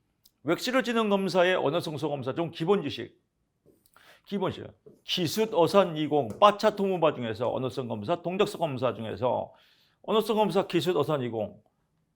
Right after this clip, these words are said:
동작성 검사, 빠차 토모바. 이건 외워야 돼요.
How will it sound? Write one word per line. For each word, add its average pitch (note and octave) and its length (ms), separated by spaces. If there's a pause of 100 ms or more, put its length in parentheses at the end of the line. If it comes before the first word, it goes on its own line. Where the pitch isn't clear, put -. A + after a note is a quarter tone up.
(140)
동작성 G3 400
검사, D3+ 320
빠차 G#3 280
토모바. A#2 520 (540)
이건 A#3 320
외워야 F3 420
돼요. D#2+ 360